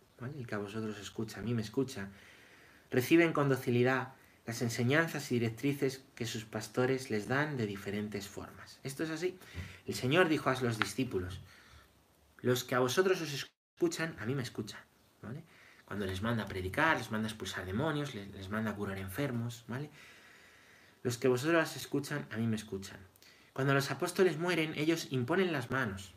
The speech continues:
¿vale? Sobre sus sucesores, que son los obispos, ¿vale? De manera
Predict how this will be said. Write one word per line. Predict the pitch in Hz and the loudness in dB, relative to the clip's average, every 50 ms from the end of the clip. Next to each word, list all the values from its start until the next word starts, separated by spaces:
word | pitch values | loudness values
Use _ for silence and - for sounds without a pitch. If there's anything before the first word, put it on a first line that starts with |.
| - - | -12 -10
¿vale? | 117 127 143 - - | -8 -8 -8 -10 -12
Sobre | - - 113 107 101 98 | -14 -12 -10 -10 -10 -10
sus | - - 120 - - | -12 -12 -12 -8 -6
sucesores, | 202 190 - 110 98 - - 98 90 90 - - - _ - - _ _ - - - - - - - - - _ _ | -6 -6 -6 -8 -8 -6 -6 -6 -6 -8 -12 -16 -18 _ -20 -20 _ _ -20 -20 -20 -20 -20 -20 -20 -20 -20 _ _
que | - - 117 | -12 -10 -8
son | - - 110 110 | -4 -2 -2 -2
los | 110 110 - | -2 -2 -2
obispos, | 107 131 135 135 - - - - - - - _ _ - | -2 -2 -2 -2 -6 -12 -20 -20 -20 -20 -20 _ _ -8
¿vale? | 104 117 139 156 160 - - _ _ - - - - - _ | -6 -6 -6 -6 -8 -12 -18 _ _ -20 -20 -20 -20 -10 _
De | - 120 | 0 2
manera | 131 139 156 170 160 147 147 151 - | 4 4 4 4 4 2 2 0 -6